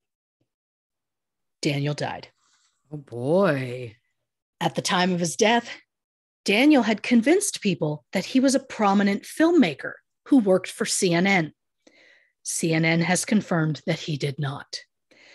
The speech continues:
Speaker 1: Daniel also claimed he was working with the United Nations during doing tsunami relief. Again, he was not. But the whole point of the two of them meeting,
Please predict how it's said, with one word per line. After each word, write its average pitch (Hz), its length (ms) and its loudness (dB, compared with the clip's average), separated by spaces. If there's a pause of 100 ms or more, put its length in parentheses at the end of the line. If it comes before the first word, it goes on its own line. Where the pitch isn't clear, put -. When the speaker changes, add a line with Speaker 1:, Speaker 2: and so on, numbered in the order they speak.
(560)
Speaker 1:
Daniel 165 420 2
also 175 240 2
claimed 214 320 2
he - 80 -4
was 208 200 -2
working 180 300 2
with 196 160 0
the 214 80 0
United 208 420 2
Nations 226 540 2
during 175 420 0
doing 175 420 2
tsunami 277 680 4
relief. - 480 -6 (240)
Again, 214 500 2 (1200)
he - 320 -6
was 151 260 -4
not. 185 340 0 (3250)
But - 280 2
the 175 100 0
whole 285 540 4 (260)
point 254 300 4
of 190 100 -2
the 196 80 0
two 262 240 2
of 202 80 2
them 185 240 2
meeting, 220 440 4